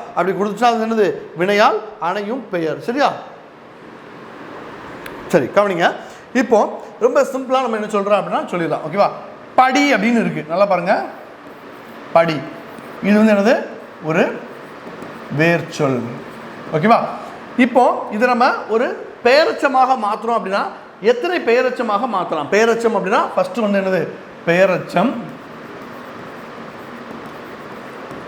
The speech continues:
So, பெயரெச்சத்துல தெரிநிலை பெயரெச்சமாக மாத்திக்கலாம். அதே நேரத்துல வேற எதா மாத்திக்கலாம். ஆ,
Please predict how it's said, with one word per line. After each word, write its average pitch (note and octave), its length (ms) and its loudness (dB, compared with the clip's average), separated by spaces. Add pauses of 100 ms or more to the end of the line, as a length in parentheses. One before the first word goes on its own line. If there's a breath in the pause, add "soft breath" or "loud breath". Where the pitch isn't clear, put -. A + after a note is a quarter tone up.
(340)
So, E3 160 0
பெயரெச்சத்துல F#3+ 520 4 (1040)
தெரிநிலை B3 720 4
பெயரெச்சமாக F#3+ 720 2 (100)
மாத்திக்கலாம். D#3 580 2 (380)
அதே G#3+ 360 4
நேரத்துல G3+ 580 2
வேற G#3+ 300 2
எதா A#3 140 6 (100)
மாத்திக்கலாம். G3 520 0 (460)
ஆ, E3 320 2